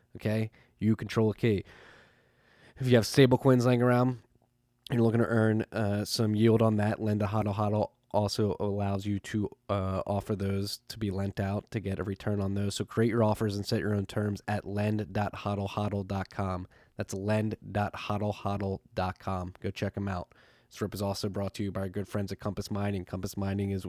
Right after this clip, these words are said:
working to make sure individuals can mine as easily as possible. Uh, they're gonna, they're gonna take away all the obscurity of it. They're gonna help you get a miner, uh, and then they're gonna find a hosting facility for you to plug that miner in with competitive energy cost rates. So,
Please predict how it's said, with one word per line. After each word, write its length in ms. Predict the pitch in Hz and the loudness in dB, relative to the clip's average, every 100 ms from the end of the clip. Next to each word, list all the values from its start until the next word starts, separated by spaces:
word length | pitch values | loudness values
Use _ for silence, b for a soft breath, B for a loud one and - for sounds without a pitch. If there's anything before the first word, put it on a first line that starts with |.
| - - | -12 -10
working 400 | 101 101 - 101 | -4 -4 -2 -4
to 100 | 104 | -2
make 180 | 104 98 | -4 -4
sure 260 | - 107 | -2 -2
individuals 640 | 101 107 98 104 98 101 - | -2 -2 -2 -2 -2 -4 -4
can 140 | 104 | -6
mine 320 | 98 101 101 | -4 -4 -4
as 140 | 95 - | -6 -6
easily 400 | 104 98 101 98 | -6 -4 -4 -4
as 100 | - | -6
possible. 580 | 101 98 - 95 92 - B B B B - | -6 -6 -6 -8 -8 -10 B B B B -6
Uh, 240 | 90 90 | -4 -4
they're 120 | 92 | -4
gonna, 180 | 95 92 | -4 -6
they're 200 | - 101 | -4 -4
gonna 140 | 98 | -4
take 260 | 92 107 104 | -4 -4 -2
away 120 | 104 | 0
all 120 | 98 | 0
the 120 | 98 98 | 0 -2
obscurity 480 | - - 104 98 | -4 -4 -2 0
of 140 | 95 90 | -2 -4
it. 80 | 87 | -6
They're 100 | 95 | -4
gonna 140 | 95 | -4
help 220 | 98 101 | -4 -6
you 80 | 101 | -4
get 200 | 98 98 | -4 -4
a 160 | 101 98 | -4 -4
miner, 480 | 98 98 98 101 - b b b b b _ - | -2 -2 -2 -2 -6 b b b b b _ -8
uh, 40 | 90 92 92 | -6 -4 -4
and 100 | 101 | -4
then 100 | 98 | -2
they're 100 | 98 | -2
gonna 120 | 98 | -4
find 380 | - 98 95 98 | -4 -4 -2 -4
a 80 | 95 | -6
hosting 460 | 95 110 113 101 92 | -4 -4 -4 -4 -8
facility 400 | 87 90 87 95 | -8 -6 -4 -6
for 160 | - | -6
you 80 | 92 | -6
to 40 | |
plug 220 | - 92 95 | -6 -6 -4
that 140 | 95 | -4
miner 320 | 92 98 101 | -4 -4 -2
in 260 | 110 92 107 | -4 -4 -6
with 180 | 95 - | -10 -8
competitive 540 | 95 - 92 95 90 | -8 -4 -4 -4 -6
energy 300 | 110 120 104 | -4 -2 -4
cost 320 | - - - | -6 -6 -8
rates. 260 | 95 - - | -10 -12 -16
So, 440 | - - 90 92 | -14 -8 -6 -8